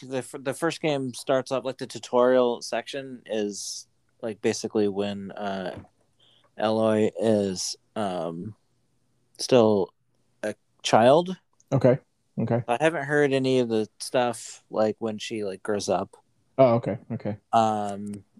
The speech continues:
Speaker 1: so I don't really, I'm kinda in the same boat as you. I don't really have much to go off of, except, like, the first game, the little bit I heard of the first game sounded
Speaker 2: Yeah.
Speaker 1: good.
Speaker 2: Yeah. Um,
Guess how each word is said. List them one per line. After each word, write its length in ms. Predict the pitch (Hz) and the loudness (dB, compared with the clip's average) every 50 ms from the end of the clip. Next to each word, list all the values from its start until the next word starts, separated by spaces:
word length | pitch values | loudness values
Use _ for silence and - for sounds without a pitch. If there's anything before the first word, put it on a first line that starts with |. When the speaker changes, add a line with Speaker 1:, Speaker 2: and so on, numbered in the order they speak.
| _ - - - | _ -20 -16 -6
Speaker 1:
so 140 | - - 110 | 0 2 4
I 20 | |
don't 180 | 120 123 113 - | 4 4 0 0
really, 540 | 110 123 120 120 117 113 113 110 107 104 104 | -2 0 0 2 2 0 0 0 -2 -2 -2
I'm 140 | 113 120 | -4 -4
kinda 240 | - - 151 143 139 | 2 4 6 6 8
in 100 | 127 120 | 6 6
the 100 | 117 110 | 4 0
same 260 | - - 120 113 110 | 0 0 -2 -2 0
boat 200 | 101 113 110 104 | 0 -2 -2 0
as 220 | 104 101 95 92 98 | -2 -4 -6 -6 -4
you. 240 | 104 107 107 107 104 | 0 2 2 4 2
I 80 | 101 | 2
don't 180 | 101 104 87 80 | 0 -2 -4 -4
really 160 | 92 101 104 | -8 -10 -10
have 260 | 101 - 104 101 95 | -6 -6 -6 -6 -6
much 280 | 104 104 95 - - - | -6 -10 -8 -10 -10 -8
to 240 | - 101 92 87 - _ _ _ _ _ _ _ _ _ _ _ - | -6 -6 -6 -6 -8 _ _ _ _ _ _ _ _ _ _ _ -6
go 160 | 107 101 92 | -4 -4 -4
off 220 | 92 101 110 - | -4 -6 -6 -2
of, 220 | 151 156 160 156 143 | -2 0 2 2 2
except, 380 | 123 - - - 131 - _ - | 0 0 4 4 4 4 _ 2
like, 180 | 110 107 98 _ _ _ _ _ _ _ _ _ _ _ _ _ _ _ _ - | 0 0 0 _ _ _ _ _ _ _ _ _ _ _ _ _ _ _ _ -6
the 100 | - - | -6 -4
first 300 | - - 98 98 - - | -2 -2 -4 -4 -4 -6
game, 420 | - 139 139 135 135 127 123 113 107 | -6 -4 -4 -4 -6 -8 -10 -10 -4
the 160 | 107 104 98 | -2 0 0
little 240 | 95 95 104 107 107 | 0 2 2 2 2
bit 140 | 101 110 104 | 4 4 4
I 80 | 101 95 | 4 4
heard 220 | 95 104 104 104 | 2 -2 -4 -4
of 100 | 95 85 | -6 -10
the 60 | 87 | -8
first 220 | - 98 95 - - | -8 -8 -8 -8 -8
game 140 | 110 113 | -10 -8
sounded 200 | 117 117 107 135 | -4 2 4 6
Speaker 2:
Yeah. 180 | 143 131 110 98 | 6 6 4 0
Speaker 1:
good. 100 | 95 - _ _ _ _ _ _ - | -4 -10 _ _ _ _ _ _ -2
Speaker 2:
Yeah. 240 | - 135 123 107 104 - _ _ _ _ _ _ _ _ _ _ - | 0 2 2 2 0 -6 _ _ _ _ _ _ _ _ _ _ 0
Um, 420 | 139 131 127 127 123 123 117 - | 2 4 4 4 2 -2 -6 -8